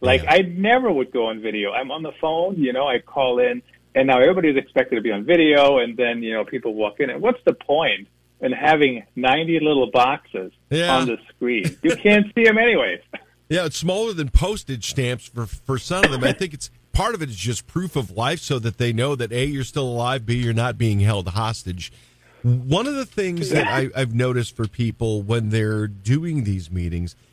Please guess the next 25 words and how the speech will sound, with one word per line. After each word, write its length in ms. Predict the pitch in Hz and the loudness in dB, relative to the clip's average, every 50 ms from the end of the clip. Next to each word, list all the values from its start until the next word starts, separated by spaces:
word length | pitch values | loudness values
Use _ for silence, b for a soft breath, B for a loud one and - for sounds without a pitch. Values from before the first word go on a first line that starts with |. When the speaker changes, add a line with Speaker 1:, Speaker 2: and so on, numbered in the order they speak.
| _ _ | _ _
Speaker 2:
is 260 | - 117 113 101 - - _ _ _ _ _ _ _ _ _ _ _ _ _ | -2 -2 -2 -2 -6 -12 _ _ _ _ _ _ _ _ _ _ _ _ _
you 180 | - 160 156 160 | 0 2 2 4
have 240 | 160 175 170 139 | 2 0 -2 -2
a 20 | 127 | -4
lot 140 | 156 165 156 | -4 -4 -4
of 80 | 131 | -6
people 300 | - - 165 - 135 131 | -8 -10 -10 -6 -4 -4
that 100 | 113 113 | -4 -4
are 60 | 104 | -6
doing 320 | 107 101 123 135 143 139 135 | -4 -2 -2 0 0 0 -2
them 160 | 139 123 120 | -2 -2 -2
and 80 | 113 98 | -2 -2
just 180 | 110 117 95 | -2 -4 -2
walking 400 | 101 113 120 123 123 - - 104 | -2 -2 -2 -2 -2 -2 -4 -2
away. 220 | 104 104 104 92 82 | -2 0 0 -2 -2
They 120 | 80 92 | -2 -4
just 180 | 92 92 - - | -6 -6 -4 -2
open 320 | - 123 120 - - 147 | -2 -2 -2 -2 -2 -2
it 40 | 143 | -2
up 160 | 143 151 - | -2 -2 -4
and 100 | 131 113 | -4 -2
they 100 | 113 110 | -2 -2
just 180 | 104 104 - - | -4 -6 -4 -2
go 100 | 151 147 | -2 -2
away. 380 | 147 123 120 117 113 113 107 | 0 0 0 0 -2 -2 -4